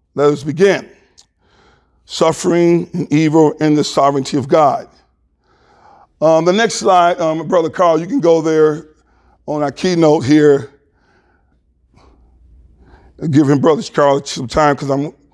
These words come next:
I've done all this today on the keynote. So, um, the next one, go back. Um, there's one before that one. It's number two. Yep, one after that one. Uh,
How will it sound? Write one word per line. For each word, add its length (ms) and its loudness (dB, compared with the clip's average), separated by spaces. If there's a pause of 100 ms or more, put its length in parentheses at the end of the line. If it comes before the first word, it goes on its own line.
(320)
I've 160 -2
done 160 2
all 220 4
this 160 -4
today 320 2
on 100 0
the 80 -6
keynote. 500 -6
So, 480 -6 (920)
um, 200 -6
the 80 -2
next 280 -2
one, 220 -4
go 200 -2
back. 320 -6
Um, 380 0 (1700)
there's 180 0
one 180 2
before 360 2
that 140 -2
one. 240 -10
It's 140 -16 (140)
number 220 -2
two. 360 -6 (1300)
Yep, 300 -10
one 160 0
after 220 -2
that 180 -6
one. 180 -16 (3250)
Uh, 400 -8